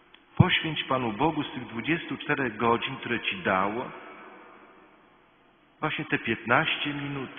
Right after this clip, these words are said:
dziesięć, ile możesz w tym momencie. To jest ta kropla Ducha Świętego. Czy my ją uchwycimy,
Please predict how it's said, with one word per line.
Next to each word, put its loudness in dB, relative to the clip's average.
dziesięć, 2
ile 2
możesz -2
w -12
tym -2
momencie. -4
To 0
jest 0
ta 4
kropla 2
Ducha 0
Świętego. -4
Czy -2
my 0
ją 2
uchwycimy, 0